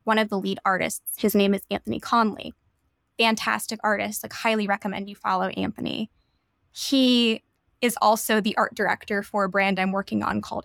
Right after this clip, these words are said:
Afro Unicorn, which is all about Black unicorns. And currently my inbox is me constantly emailing Anthony being like, "Hi, what's this Neopets thing?" And, "Hi, what's this <laughs> Afro Unicorn thing?"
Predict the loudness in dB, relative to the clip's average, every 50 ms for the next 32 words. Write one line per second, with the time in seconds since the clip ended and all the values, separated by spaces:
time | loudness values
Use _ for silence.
0 | -6 _ -4 -4 -2 -2 -4 -4 -2 -2 -4 -4 -6 -2 0 0 0 2 0 -2
1 | -2 -6 -8 -6 -4 -2 0 2 2 2 0 0 0 -2 -2 -2 -2 -2 -2 -2
2 | -4 -8 -8 -8 -8 -8 -6 -4 -2 -2 -2 -2 -4 -6 -8 -8 _ _ _ _
3 | _ _ _ _ _ _ _ 2 4 4 4 4 2 0 0 -4 _ _ _ _
4 | -2 4 6 6 6 6 4 4 4 4 4 4 4 4 4 6 4 2 0 -2
5 | -8 -4 -2 0 2 2 2 2 0 -2 0 2 2 2 2 0 0 2 2 4
6 | 4 4 4 6 6 4 2 2 2 2 2 2 2 2 0 0 0 -2 -2 0
7 | 0 0 0 -2 -4 -6 0 2 4 4 4 4 2 0 0 0 0 0 4 6
8 | 6 6 6 4 4 2 0 0 0 -2 0 2 4 4 4 2 0 -2 -2 0
9 | 2 2 2 2 2 0 -2 -2 -6 -8 -8 -6 -6 -8 -8 -4 -2 -2 0 2
10 | 2 4 4 4 4 2 0 0 2 2 2 2 2 0 _ -2 -2 -2